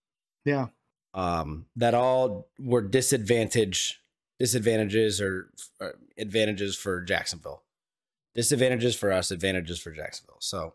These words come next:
Speaker 2: I don't know. I was just at a loss of word. I, I've, al-, uh, n-, and you're gonna probably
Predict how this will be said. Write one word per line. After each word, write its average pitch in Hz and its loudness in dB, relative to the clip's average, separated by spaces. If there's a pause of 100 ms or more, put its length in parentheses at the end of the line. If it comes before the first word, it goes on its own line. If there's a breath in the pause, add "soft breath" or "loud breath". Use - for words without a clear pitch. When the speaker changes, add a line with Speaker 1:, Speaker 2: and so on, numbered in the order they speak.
(100)
Speaker 2:
I 123 0
don't 87 -2
know. 80 -4 (1400)
I 131 4
was 113 4
just 110 2
at 110 4
a - 2
loss 104 4
of 107 4
word. 107 2
I, 147 2
I've, 147 4
al-, 135 2
uh, 135 2
n-, 127 -4 (140)
and 131 4
you're 135 4
gonna 123 2
probably 117 2